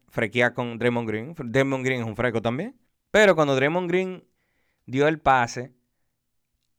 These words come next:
a, a Phil Handy, que estaba sentado ahí cuando, cuando Gary Payton se fue de que a vomitar, Schroeder se burló de él. Y después, cuando él dio el pase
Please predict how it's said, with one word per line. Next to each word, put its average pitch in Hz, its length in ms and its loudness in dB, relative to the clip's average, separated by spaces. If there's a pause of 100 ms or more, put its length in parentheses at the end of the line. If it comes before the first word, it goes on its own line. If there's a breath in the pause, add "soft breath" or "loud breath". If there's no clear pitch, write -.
(140)
a, 113 540 4 (460)
a 123 100 0
Phil 151 260 -2
Handy, 135 360 0
que 123 80 -4
estaba 135 260 4
sentado 127 400 2
ahí 117 160 2
cuando, 113 560 -4
cuando 120 240 -4
Gary 117 160 4
Payton 139 340 0
se 165 120 -4
fue 160 180 -2
de 170 80 -4
que 165 80 -2
a 165 40 2
vomitar, 165 520 -6 (180)
Schroeder 147 400 6
se 131 100 0
burló 104 300 0
de 113 100 0
él. 147 140 -6 (300)
Y 143 100 0
después, 156 460 4
cuando 117 280 0
él 123 100 2
dio 143 100 4
el 139 80 -2
pase 143 580 4